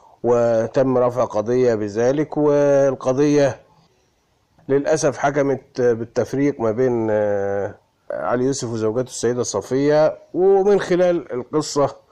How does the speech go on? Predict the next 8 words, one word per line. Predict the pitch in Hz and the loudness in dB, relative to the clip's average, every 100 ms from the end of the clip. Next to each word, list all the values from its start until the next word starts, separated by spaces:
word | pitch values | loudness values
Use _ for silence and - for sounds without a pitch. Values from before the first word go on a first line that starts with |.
| - - _ - | -20 -20 _ -8
يأخذنا | - 107 147 139 127 117 | -4 -2 -2 -2 -2 -4
أحمد | 139 117 | -2 -4
بهاء | 113 123 98 | 0 0 0
الدين | 104 107 127 123 | -6 -4 -4 -2
إلى | 95 110 104 104 98 | -4 -2 0 0 -2
هذه | 107 95 113 120 | -4 -6 -6 -6
ال-، | 101 92 92 90 87 87 82 69 69 57 55 - - - - | -6 -6 -4 -4 -4 -6 -6 -8 -10 -12 -18 -20 -20 -18 -14
الأحداث | - - 107 123 143 139 - | -8 -8 -2 0 2 0 -8